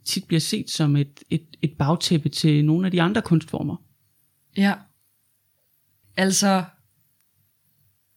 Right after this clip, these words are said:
Speaker 2: jeg ved, gør, altså, gør den det? Jeg ved godt, hvad du mener. Altså,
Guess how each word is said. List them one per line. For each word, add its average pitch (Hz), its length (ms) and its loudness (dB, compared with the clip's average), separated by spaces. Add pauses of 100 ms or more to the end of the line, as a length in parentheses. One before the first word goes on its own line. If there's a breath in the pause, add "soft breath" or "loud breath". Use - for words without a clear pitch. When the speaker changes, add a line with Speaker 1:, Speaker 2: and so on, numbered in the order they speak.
Speaker 2:
jeg 190 160 -4
ved, 226 300 -2
gør, 233 140 4
altså, 208 320 0 (100)
gør 262 300 0
den 269 140 2 (100)
det? 294 120 2 (220)
Jeg 240 160 2
ved 285 120 4
godt, 254 160 2
hvad 233 80 -2
du 233 60 0
mener. 254 320 4
Altså, 208 380 0